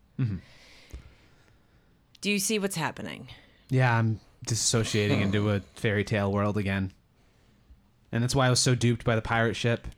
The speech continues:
Speaker 1: 'cause I'm just doing this to myself, 'cause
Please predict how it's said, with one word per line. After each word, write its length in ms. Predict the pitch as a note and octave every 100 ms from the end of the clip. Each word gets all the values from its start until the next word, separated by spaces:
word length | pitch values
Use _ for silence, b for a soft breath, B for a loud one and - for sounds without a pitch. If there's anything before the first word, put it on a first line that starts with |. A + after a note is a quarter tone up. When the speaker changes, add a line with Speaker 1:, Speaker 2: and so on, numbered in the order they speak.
| B B B B B B B
Speaker 1:
'cause 120 | -
I'm 80 | A2
just 140 | G#2 -
doing 180 | A#2 A#2+
this 140 | A2+
to 80 | B2
myself, 520 | A2 - A#2 A2 -
'cause 460 | A2+ F#2+ - -